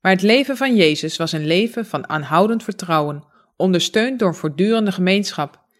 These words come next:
en zijn dienstwerk voor de hemel en aarde was zonder enige mislukking of aarzeling.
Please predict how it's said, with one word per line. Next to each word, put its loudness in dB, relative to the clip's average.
en 0
zijn 0
dienstwerk 0
voor 0
de 0
hemel 0
en -2
aarde 0
was -4
zonder 0
enige 0
mislukking -2
of -10
aarzeling. -2